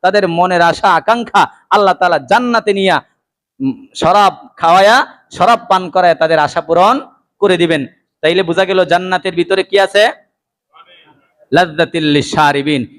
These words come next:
এটার স্বাদের মধ্যেও কোনো ধরনের পরিবর্তন আসবে না।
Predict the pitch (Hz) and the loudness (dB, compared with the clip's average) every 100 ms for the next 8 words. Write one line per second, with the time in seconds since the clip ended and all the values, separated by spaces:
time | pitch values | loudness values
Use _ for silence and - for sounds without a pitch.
0 | _ 156 185 160 - 143 185 202 180 151 | _ 0 0 0 -2 -2 0 -2 -4 -2
1 | 165 151 156 175 160 156 147 135 151 147 | -2 -2 -4 -2 0 0 -2 -2 -2 -2
2 | 143 143 135 131 120 143 180 349 - _ | -2 -4 -4 -4 -2 -2 0 0 -4 _
3 | _ _ 131 147 190 226 151 | _ _ -4 0 2 2 0